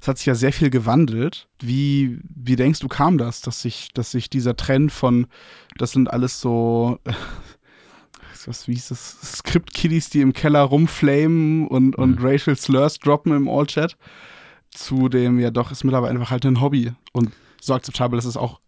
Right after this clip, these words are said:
Speaker 1: an der Uni, äh, wirklich Vereine dazu gibt.
Speaker 2: Ja. Man muss leider sagen, diese Menschen gibt's immer noch, aber sie sind wahrscheinlich tendenziell weniger geworden.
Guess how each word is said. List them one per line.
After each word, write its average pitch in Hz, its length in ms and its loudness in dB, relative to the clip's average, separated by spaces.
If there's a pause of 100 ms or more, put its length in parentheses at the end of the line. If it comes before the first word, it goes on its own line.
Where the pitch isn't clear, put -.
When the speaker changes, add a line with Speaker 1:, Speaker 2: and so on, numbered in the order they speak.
Speaker 1:
an 131 120 2
der 131 120 2
Uni, 175 300 8
äh, 117 280 -2
wirklich 123 220 -2
Vereine 143 360 2
dazu - 280 -6
gibt. - 340 -12
Speaker 2:
Ja. 104 80 -8 (160)
Man 95 160 -2
muss 104 180 2
leider 113 300 4
sagen, 110 320 4
diese 104 300 2
Menschen 95 380 0
gibt's 95 200 -6
immer 135 240 -2
noch, 180 380 -6 (240)
aber 95 220 -2
sie 92 80 -6
sind 92 420 -4
wahrscheinlich 98 320 -2
tendenziell 95 300 -2
weniger 110 240 0
geworden. 107 280 -4